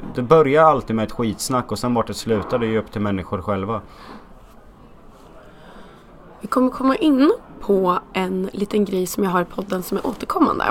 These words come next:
Speaker 1: Mm.
Speaker 2: Och det är relationen man har till saker. Eh, men vi bör-, och det är liksom högt och lågt här,
Speaker 1: Mm.
Speaker 2: så du får liksom bestämma vad du... Det är verkligen valfritt vad man vill så här, svara på. Annars säger du bara så här, "Ah, men jag vill inte prata om det där."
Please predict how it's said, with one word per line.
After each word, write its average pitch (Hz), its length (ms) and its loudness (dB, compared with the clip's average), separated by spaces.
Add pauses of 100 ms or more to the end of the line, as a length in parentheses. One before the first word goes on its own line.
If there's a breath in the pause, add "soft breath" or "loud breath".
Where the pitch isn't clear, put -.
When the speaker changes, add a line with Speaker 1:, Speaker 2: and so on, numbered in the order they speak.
(200)
Speaker 1:
Mm. 202 240 0 (320 loud breath)
Speaker 2:
Och 226 100 -4
det 294 200 -2
är 208 120 4
relationen 262 680 4
man 98 160 0
har - 120 0
till - 120 -10
saker. - 540 0 (720 loud breath)
Eh, 190 560 0
men 240 520 2
vi 262 200 2
bör-, 294 220 0
och 254 80 4
det 285 120 4
är 302 40 2
liksom 202 440 2 (520)
högt 208 380 2
och 196 80 6
lågt 220 340 4
här, - 80 4
Speaker 1:
Mm. 143 120 6
Speaker 2:
så 202 60 4
du 233 140 6
får - 160 0
liksom 175 280 2
bestämma 180 420 6
vad 175 160 6
du... 170 220 4
Det 208 120 0
är 220 40 -2
verkligen 233 520 4 (100)
valfritt 214 640 4 (100)
vad 170 120 4
man 151 160 4
vill 151 160 0
så - 140 -2
här, 113 240 4
svara 180 280 8
på. 196 160 -2
Annars 226 200 2
säger 175 240 0
du 160 60 -2
bara - 140 2
så - 120 -2
här, 180 160 6
"Ah, 190 40 6
men 175 140 4
jag 156 200 -2 (180)
vill - 140 -2
inte - 140 -4
prata - 300 -4
om - 120 -6
det - 60 -2
där." - 220 -4